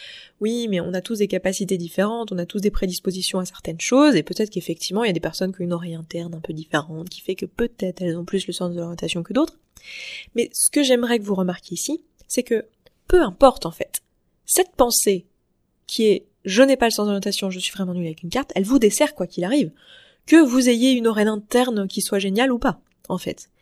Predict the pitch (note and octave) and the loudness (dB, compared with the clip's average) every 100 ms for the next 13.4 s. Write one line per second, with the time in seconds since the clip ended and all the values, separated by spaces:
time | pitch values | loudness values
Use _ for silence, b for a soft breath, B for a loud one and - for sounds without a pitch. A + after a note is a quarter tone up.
0 | B B B B - C4+ - G3 A#3+ F4 | B B B B 0 0 2 2 2 0
1 | F3+ - E4+ E4+ B3 A#3+ F#3+ A3+ D#4+ F#3 | -4 2 2 2 -4 -2 0 2 0 2
2 | B3 C#4 A#3+ A3 G#3 E4 A#3+ G3 - F3+ | 4 4 2 -2 -2 -2 -2 -4 -6 -6
3 | - F3+ C4+ C4+ B3+ F#4 - - _ _ | -4 -2 0 0 -2 -4 -14 -20 _ _
4 | - F#3+ F3+ F3 - - - F#3 - G3+ | -8 -4 -2 -4 -4 -8 -10 -8 -8 -10
5 | _ - B B B B B3+ D4+ E4+ D#4 | _ -20 B B B B 2 4 6 4
6 | D#4 - G4 F4 C#4 C#4 D4 F#3+ F#3 F#3+ | 2 2 2 2 0 0 -4 -6 -6 -4
7 | F3 E3+ - - E3+ - F3+ F#3+ - - | -4 -6 -12 -12 -14 -12 -12 -14 -20 -20
8 | - _ _ _ b b b - G4 F4 | -20 _ _ _ b b b 6 6 6
9 | - D4 C4+ - - G3 G3 A#3+ D#4 D4 | 4 2 2 -6 -8 -6 -4 -4 -4 -6
10 | - A#3+ A#3+ G3 F#3+ B B - A#3 B3 | 2 2 2 0 -4 B B -4 0 2
11 | B3+ A3+ A#3+ G#3 - F#3+ F#3+ A3 F#3 F3+ | 0 -4 -6 -6 -6 -6 -6 -4 -4 -4
12 | - B3+ C#4+ C#4 A#3+ A#3 A#3+ A#3 A3+ A3 | -4 0 2 2 2 -2 -4 -2 -2 -2
13 | F#3 G3 F#3+ G3+ | -2 -2 -2 -6